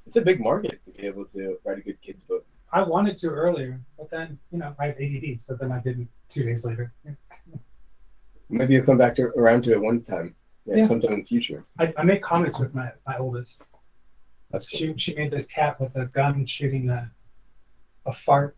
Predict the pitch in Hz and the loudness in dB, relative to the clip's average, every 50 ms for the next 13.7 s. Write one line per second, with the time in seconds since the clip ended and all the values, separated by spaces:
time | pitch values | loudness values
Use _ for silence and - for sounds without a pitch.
0 | - - 131 123 - - 131 127 127 127 - - - - 135 127 135 143 143 - | -14 -8 -8 -8 -6 -4 -4 -4 -4 -4 -6 -8 -8 -4 -2 -2 0 0 -2 -4
1 | - - - - - _ _ _ _ _ - - 156 156 - 165 - 175 165 - | -8 -18 -20 -20 -20 _ _ _ _ _ 2 2 2 4 4 0 -2 -2 -2 -2
2 | 175 165 - - 165 160 - - - _ _ _ - - - - - 117 113 - | -2 0 4 4 2 2 2 -8 -20 _ _ _ -16 -14 -12 -10 -6 -6 -6 -6
3 | - - - - - - - - - - 123 - - _ _ _ _ - 151 151 | -8 -18 -20 -20 -16 -16 -16 -16 -16 -18 -20 -20 -20 _ _ _ _ 4 6 6
4 | 156 151 160 160 156 156 147 139 - - - - - - 143 139 131 131 - - | 8 10 8 8 8 6 6 4 0 -6 -20 -18 -8 -2 0 0 0 0 0 2
5 | - - - - - 143 135 131 123 123 - - 139 139 139 - - 151 147 143 | 2 2 2 0 0 0 0 0 0 -4 -2 0 0 0 0 -2 -6 -6 -6 -6
6 | - - _ - - - _ _ _ _ _ _ _ _ _ _ _ - 151 139 | -8 -14 _ -20 -20 -20 _ _ _ _ _ _ _ _ _ _ _ -4 -2 0
7 | 147 147 131 - - 156 147 143 139 135 135 135 135 131 135 139 131 123 156 151 | 0 0 -2 -2 -4 -2 0 0 2 0 0 0 0 0 0 0 0 0 -2 -2
8 | 151 151 151 143 - - 135 131 123 131 131 127 - 131 - - - 127 110 - | -4 -4 -6 -8 -8 -4 -2 0 4 4 2 2 0 -4 -4 0 0 0 0 2
9 | 139 139 139 139 135 123 127 123 127 123 127 123 - _ _ _ _ - - 156 | 2 4 4 4 4 4 4 2 2 2 0 -2 -6 _ _ _ _ -2 2 4
10 | 139 139 139 - 143 147 147 147 151 147 147 143 120 - - - - _ - - | 4 6 6 6 6 6 6 6 6 4 4 2 0 -4 -12 -20 -20 _ -12 -10
11 | 147 - - - - - 170 165 170 160 160 156 - - 160 156 151 - - 165 | -2 -2 -2 -2 4 6 8 8 8 6 4 0 0 2 2 2 2 2 -2 -4
12 | 160 156 151 131 143 151 143 147 151 - - 156 151 143 151 151 147 147 151 151 | -4 -4 -4 -4 -4 -4 -4 -6 -8 -6 -4 -2 0 0 0 0 0 -2 -2 -4
13 | 151 147 - - 135 - - - _ _ - 139 123 117 | -4 -6 -10 -12 -14 -14 -14 -20 _ _ -10 -8 -8 -8